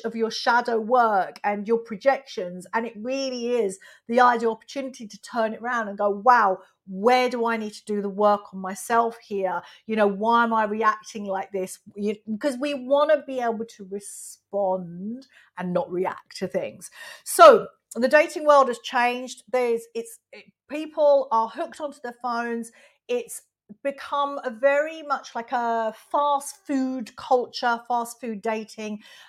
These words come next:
Uh, you can swipe, I can't remember which way it is, but you can just swipe through so many different people. Um,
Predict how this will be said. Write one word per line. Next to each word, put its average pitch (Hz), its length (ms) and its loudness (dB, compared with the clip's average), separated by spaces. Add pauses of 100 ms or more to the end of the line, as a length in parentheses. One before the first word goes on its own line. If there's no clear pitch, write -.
Uh, 214 320 4
you 233 180 -2
can 226 180 -8
swipe, 262 680 2
I 220 120 -4
can't 185 240 -12
remember 196 180 -6
which - 240 -10
way 196 260 -4
it 240 60 -12
is, 285 340 -4
but - 220 -6
you 262 160 -8
can 262 160 -12
just - 420 -8
swipe 277 420 -2
through 247 260 -10
so 262 500 6
many 254 260 -2
different 220 380 -10
people. 240 640 -2 (380)
Um, 214 540 4